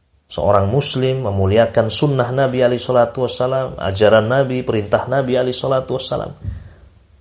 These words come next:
Bukan malah mengolok-olok. Kalau tidak bisa bicara baik, lebih baik diam. Iya.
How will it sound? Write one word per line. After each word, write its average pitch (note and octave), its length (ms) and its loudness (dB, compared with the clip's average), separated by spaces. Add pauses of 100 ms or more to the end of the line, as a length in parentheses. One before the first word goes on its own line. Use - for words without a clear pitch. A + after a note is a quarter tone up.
(300)
Bukan F3 320 2
malah B2 200 4
mengolok-olok. C3+ 720 0 (2500)
Kalau F#3+ 240 0
tidak D3 240 2
bisa A#2 240 2
bicara G2+ 320 2
baik, G#2+ 340 4
lebih D3 220 0
baik D#3 300 0
diam. C#3 260 2 (1900)
Iya. C#3+ 320 0